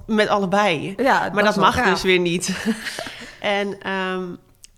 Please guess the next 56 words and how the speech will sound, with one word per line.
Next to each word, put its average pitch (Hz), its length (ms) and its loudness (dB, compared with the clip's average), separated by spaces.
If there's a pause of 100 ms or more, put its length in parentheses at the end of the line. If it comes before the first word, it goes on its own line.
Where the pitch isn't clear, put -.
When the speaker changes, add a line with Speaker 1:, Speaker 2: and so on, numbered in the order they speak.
(200)
Speaker 1:
toen 202 260 -6
wilde 269 260 -2
ik 208 80 -2
eigenlijk, 196 540 -6
ja, 190 120 -8
dat 190 100 -8
klinkt 214 280 -10
gek, 214 220 -8
maar 180 140 -8
toen 196 140 -12
wilde 214 140 -6
ik 208 80 -12
eigenlijk 220 320 -10
het 196 80 -16
liefst 208 180 -10
met 190 140 -8
de 196 60 -18
ponies, 226 420 -6
omdat 208 260 -6
ik 220 80 -12
gewoon 208 160 -4
nog 196 80 -4
best 208 160 -2
wel 185 100 -2
jeugd, 185 500 -4
weet 196 180 -8
je, - 80 -6
ik 214 80 -8
was 220 100 -6
natuurlijk 214 300 -8
nog 208 100 -6
niet 226 160 -10
echt - 280 -12
heel 202 280 -6
volwassen. 185 640 -6
En 185 340 -4 (260)
bij 185 180 -6
de 175 80 -8
junioren 190 360 -2
was 170 120 -4
het - 80 -12
toch 196 100 -6
allemaal 170 180 -4
wat 151 140 -10
serieuzer 208 720 -4
en 165 160 -4
wat, 156 240 -12 (920)
en, 226 320 -8
eh, 196 300 -4 (400)
maar 214 160 -8
ik 202 80 -10
was 208 140 -6
heel 196 180 -6
lang. 180 360 -8 (580)
Speaker 2:
Oh 208 200 -4
ja. 165 280 -8